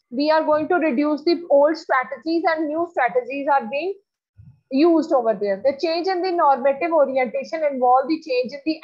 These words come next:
attitude, value, skills, and relationship. So overall, in the four aspects, these changes are going to happen. That is the attitude of the people, value of the organization, value of the resources, skills of the people, and the relationship among the people.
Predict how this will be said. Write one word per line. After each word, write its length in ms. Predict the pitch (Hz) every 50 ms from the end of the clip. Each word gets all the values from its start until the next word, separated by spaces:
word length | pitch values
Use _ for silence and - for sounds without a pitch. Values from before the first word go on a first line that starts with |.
| 269 233
attitude, 500 | - - 220 - 285 294 294 311 277 247
value, 380 | 254 247 240 240 240 294 311
skills, 420 | 302 - _ - 262 254 269 294 262
and 220 | 294 311 330 339
relationship. 600 | 349 320 294 277 277 - 285 220 - - 202 170 _ _ _ _ _ _ _ _ _ _ _
So 160 | - 359 381 415 427 370 - -
overall, 600 | 294 311 311 302 330 359 370 370 359 370 403 440 453 - _ _ _ _ -
in 140 | 277 311 320
the 140 | 330 359 349 -
four 260 | 381 311 320 339 359
aspects, 560 | 330 294 269 285 - - 285 302 330 311 311 254
these 200 | 311 330 320 -
changes 380 | 392 277 269 277 254 294 269
are 160 | 349 294 285 247
going 240 | 240 262 240 240
to 100 | - 320 359 349
happen. 300 | 262 233 - - 240 233
That 260 | 233 240 240 233 240
is 120 | 294 262 311
the 100 | 330 320 - 262
attitude 400 | 254 254 277 254 226 285 285 269
of 160 | 277 277 220
the 140 | 294 277 -
people, 380 | 294 254 214 - 277 285 339 - _ _ _ _ _ _ _ 240
value 420 | 208 302 285 277 277 277 311 339
of 200 | 339 330 311 311 - 320
the 100 | 311 311
organization, 760 | 294 269 240 226 269 269 262 254 247 262 262 - 311 302
value 380 | 240 269 247 240 247 254 294 294
of 100 | 294 285 285
the 100 | 311 311 277
resources, 680 | 294 - - 254 233 220 226 - 269 277 277 - _
skills 360 | _ - 359 339 359 370 320 359 339
of 140 | 311 262 320
the 100 | 320 311
people, 360 | 320 285 247 190 - 269 277
and 180 | 285 277 277 269
the 120 | 320 294
relationship 560 | 277 269 262 247 247 247 294 277 269 320 330
among 420 | 320 302 269 269 247 226 226 214 208
the 120 | 311 294
people. 320 | 311 269 - - - 208